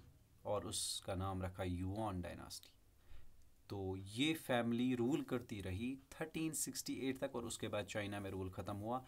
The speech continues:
Chinese people against हो गए, जो पुराने कोई किंग्स प्रिंसेस थे चाइना, तो जो भी प्रिंसेस थे चाइना के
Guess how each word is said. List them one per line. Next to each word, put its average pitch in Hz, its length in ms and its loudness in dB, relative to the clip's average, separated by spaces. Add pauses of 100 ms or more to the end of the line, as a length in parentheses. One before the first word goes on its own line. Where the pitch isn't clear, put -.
(320)
Chinese 117 420 4
people 101 240 -2
against 104 400 -2
हो 113 160 0
गए, 127 220 2 (300)
जो 110 200 -2 (100)
पुराने 101 380 0 (220)
कोई 101 260 -2 (120)
किंग्स 117 240 4
प्रिंसेस 98 500 -4
थे 104 40 -2
चाइना, - 400 12 (4000)
तो 131 120 8
जो 123 200 4
भी 151 120 2
प्रिंसेस 131 540 4
थे 127 220 6 (360)
चाइना 120 340 8
के 120 160 4